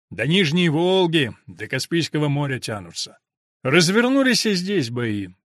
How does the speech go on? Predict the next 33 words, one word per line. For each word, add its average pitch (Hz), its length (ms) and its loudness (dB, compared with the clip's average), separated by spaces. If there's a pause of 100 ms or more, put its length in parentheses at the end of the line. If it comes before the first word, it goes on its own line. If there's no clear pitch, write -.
(180)
Вторглись 160 600 0
фашисты 156 480 -2
в 131 60 -10
калмыцкие 156 500 0
степи, 139 380 -2
к - 80 -8
Каспийскому 147 560 -2
морю, 143 440 0
через 117 320 -6
калмыцкие 135 520 -2
степи 120 320 -6
хотят 131 360 -8
пробиться. 117 600 -8 (720)
Одной 214 300 2
из 185 80 2
советских 226 560 0
частей, 214 520 -2
действовавших 147 760 -4
в 170 60 -4
этом 151 240 -2
районе, 175 440 0
были 170 380 0
приданы 165 640 -2
верблюды. 123 720 -4 (640)
Оказались 208 560 0
верблюды 220 420 2
солдатам 190 600 0
в 160 80 0
их 180 100 -2
солдатских 165 640 -2
делах 147 420 0
надежными 156 640 -2
помощниками. 165 880 -4